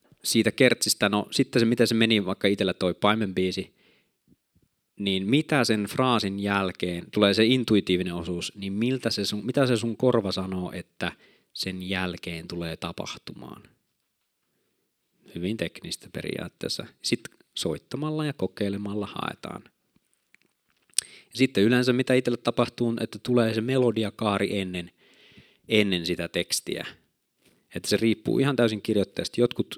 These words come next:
kirjoittaa tekstin eka, jotkut kirjoittaa pelkän tekstin, ei tästä biisiä, joku toinen tekee sen melodian siihen biisiin. Elikkä tälle. Ja sitten tulee se, että mitä minä laitan ykkössäkeistä. Että kun meillä on se,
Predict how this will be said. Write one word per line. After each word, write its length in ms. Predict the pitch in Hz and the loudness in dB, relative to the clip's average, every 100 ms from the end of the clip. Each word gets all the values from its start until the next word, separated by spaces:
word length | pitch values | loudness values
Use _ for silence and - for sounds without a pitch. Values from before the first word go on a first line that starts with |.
| - | -14
kirjoittaa 380 | - 92 - 87 | -4 -4 -2 -2
tekstin 500 | - 135 - - 104 | 0 0 -2 -8 -8
eka, 260 | 117 - 113 - _ | -6 -6 -8 -12 _
jotkut 280 | 101 - - | -4 -4 -6
kirjoittaa 380 | - 95 - 92 | -4 -2 -2 0
pelkän 380 | 117 117 92 | 2 2 0
tekstin, 340 | 87 - - 90 | -2 -6 -8 -8
ei 80 | 87 | -8
tästä 220 | - 98 - | -12 -6 2
biisiä, 320 | 123 110 92 | 4 4 2
joku 180 | 92 - | 0 4
toinen 360 | 117 110 87 | 4 4 0
tekee 280 | 92 - 87 | -4 -6 -8
sen 100 | 85 | -8
melodian 500 | 95 123 127 98 90 | -6 0 2 0 -6
siihen 200 | 87 85 | -10 -10
biisiin. 440 | 87 87 - 90 - _ _ - - - _ _ _ _ - - _ _ | -6 -6 -6 -10 -14 _ _ -20 -20 -20 _ _ _ _ -20 -20 _ _
Elikkä 480 | 98 95 - 95 90 - _ _ _ _ _ - | 4 4 4 0 0 -4 _ _ _ _ _ -4
tälle. 420 | - 107 90 85 - | 2 4 4 0 -2
Ja 80 | 120 | 0
sitten 300 | 208 - 170 | 0 2 0
tulee 300 | 135 123 113 | 4 4 6
se, 120 | 123 | 2
että 300 | - 117 110 - _ _ _ _ | 2 -2 -2 -6 _ _ _ _
mitä 460 | 120 170 - 175 135 | 0 0 2 0 2
minä 280 | 104 101 | 4 4
laitan 380 | 92 90 90 87 | 4 0 0 -2
ykkössäkeistä. 800 | 92 - - - - - - - | -2 -2 -4 -6 -6 -6 -8 -4
Että 120 | - - | -4 -2
kun 100 | 110 | 2
meillä 180 | 113 110 | 4 4
on 80 | |
se, 100 | 113 | 2